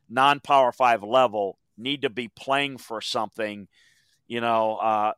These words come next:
some sort of a title that, that's against like schools. Because if you're in the mac, for example, y-, you know, you're not pl-, you're not gonna ever play in the national playoffs.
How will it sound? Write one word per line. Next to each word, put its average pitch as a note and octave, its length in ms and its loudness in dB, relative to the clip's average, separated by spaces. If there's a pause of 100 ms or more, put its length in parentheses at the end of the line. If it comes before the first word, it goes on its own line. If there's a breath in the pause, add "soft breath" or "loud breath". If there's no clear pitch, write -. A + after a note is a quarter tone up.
(140)
some D3 280 -2
sort C#3 300 -2
of A#2 120 -4
a A2+ 120 0 (140)
title B2 680 2 (440)
that, A#2+ 260 0 (680)
that's - 160 -8
against C3 300 -6
like A#2 300 0
schools. A2+ 440 -8
Because G3+ 200 -6
if - 120 -14
you're A#3 160 4
in F3 80 -2
the C#3+ 80 0
mac, B2+ 400 2
for A#2 160 -6
example, G#2+ 600 -8 (560)
y-, - 80 -18
you E3 380 -10
know, E3+ 60 2
you're F#3 200 0
not G#3+ 280 4
pl-, G#3 180 -4
you're E3+ 160 -4
not F#3 160 0
gonna D3+ 180 0
ever D3+ 300 6
play B2+ 640 4
in A#2+ 120 -4
the A#2 60 -4
national A2+ 480 0
playoffs. F#2 580 -4